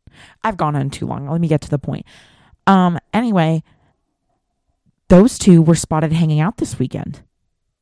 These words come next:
And I read the news and I was like, "What?" Um, apparently they were spotted with what looks to be, um,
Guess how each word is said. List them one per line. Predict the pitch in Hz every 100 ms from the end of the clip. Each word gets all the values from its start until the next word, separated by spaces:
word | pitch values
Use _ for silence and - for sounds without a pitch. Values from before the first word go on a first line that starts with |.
| _ _ _ _
And | 175
I | 170
read | 175 170
the | 180
news | 262 -
and | 160
I |
was | 160
like, | 175 - _ _ _ _ _ _ _
"What?" | - 127 185 381 - - _ _ _ _ _ _ _ _ _ _ -
Um, | 185 180 -
apparently | - 175 196 233 220
they |
were | 185 185
spotted | - - 170 165 170 170 -
with | 147 143 160 151 151 - - _ _ _ _ _ _ _ _
what | 147 160 180 151
looks | 147 196 -
to | - 196
be, | 170 226 208 175 - _ _
um, | 165 156 147 143 143